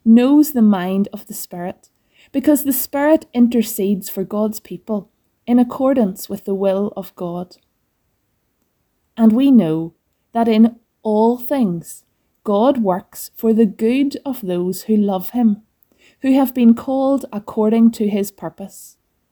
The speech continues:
For those God foreknew, he also predestined to be conformed to the image of his Son, that he might be the firstborn among many brothers and sisters.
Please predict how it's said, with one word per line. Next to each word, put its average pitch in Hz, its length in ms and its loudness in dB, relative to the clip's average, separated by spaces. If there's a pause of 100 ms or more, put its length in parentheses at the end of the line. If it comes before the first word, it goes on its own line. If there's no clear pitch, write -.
(600)
For 277 220 2
those 349 360 6
God 220 340 -2
foreknew, 190 680 -4 (540)
he - 240 -6
also 247 640 0 (200)
predestined 233 920 -2
to 247 100 -2
be 262 160 0
conformed 262 840 0
to 226 120 -4
the 220 220 -2
image 233 420 2
of 208 140 -10
his 202 220 -6
Son, 185 460 -8 (580)
that 240 140 -4
he 294 160 4
might 240 320 2
be 220 120 0
the 185 100 -2
firstborn 170 880 -8 (300)
among 214 380 6
many 233 300 4
brothers 196 580 -4
and 185 140 -10
sisters. - 720 -16